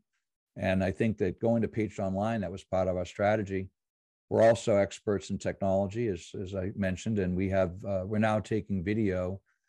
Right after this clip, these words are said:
of, um, the centralized counting centers and drop boxes. And we're recording that video, um, through our own resources. Um, and, um, this has all been self-funded. For me, this has cost me, uh,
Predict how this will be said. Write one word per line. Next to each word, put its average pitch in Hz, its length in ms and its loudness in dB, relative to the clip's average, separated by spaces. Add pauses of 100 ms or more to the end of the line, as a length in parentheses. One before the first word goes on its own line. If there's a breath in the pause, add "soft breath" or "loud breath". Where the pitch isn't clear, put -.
(200)
of, 90 280 0
um, 90 460 0
the 95 100 -2
centralized 101 580 0
counting 101 380 -2
centers 95 560 -2
and 82 160 -6
drop 104 320 0
boxes. 92 600 -2 (440)
And 98 240 0
we're 95 100 4
recording 104 500 2
that 90 220 0
video, 92 580 -4 (120)
um, 95 480 -6
through 101 360 0 (100)
our 98 200 2
own 101 320 0
resources. 104 760 -4 (640)
Um, 95 380 -4
and, 95 340 -2
um, 95 380 0
this 127 160 -6
has 107 120 -2
all 117 180 8
been 101 160 2
self-funded. 101 680 0 (160)
For 95 120 -8
me, 113 220 2
this 101 240 -2
has 95 180 -8
cost 95 400 -4
me, 95 260 -2
uh, 90 220 -4